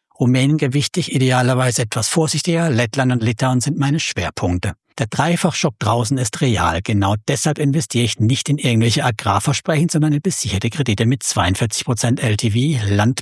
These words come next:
bleibt Land, Krisen kommen und gehen. Und zu Lande kommt definitiv noch ein zweites Video.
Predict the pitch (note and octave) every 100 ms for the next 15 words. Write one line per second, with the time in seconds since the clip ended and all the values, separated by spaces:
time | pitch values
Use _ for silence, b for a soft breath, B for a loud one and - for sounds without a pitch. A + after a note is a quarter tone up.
0 | - B2+ A2 B2 C3+ E3 _ - G#2 G#2
1 | D#3 - - D#2 A2 C3 G#2 E2 D#2 -
2 | A2 - G#2+ C#3 F3+ A2 A#2+ A#2 - -
3 | G#2+ B2+ D3+ C3+ F3 - G2 D#2 - -
4 | F#2+ - G2